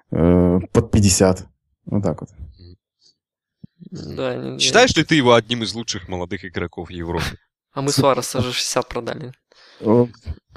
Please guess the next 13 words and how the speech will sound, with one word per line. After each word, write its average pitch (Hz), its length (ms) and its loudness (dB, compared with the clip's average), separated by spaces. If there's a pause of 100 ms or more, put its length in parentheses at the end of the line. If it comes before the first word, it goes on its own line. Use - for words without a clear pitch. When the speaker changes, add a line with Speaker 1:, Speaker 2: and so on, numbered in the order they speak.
(720)
Speaker 1:
да, 120 220 6
вряд 127 320 -2
ли, 143 60 2
наверное, 104 320 0
нет. 104 240 0 (720)
Щас 147 200 4
мне 165 80 8
просто 151 720 8
сложно 143 500 6
оценить, 143 580 6 (120)
вот 123 220 0
прям 123 200 6
вспомнить 131 680 4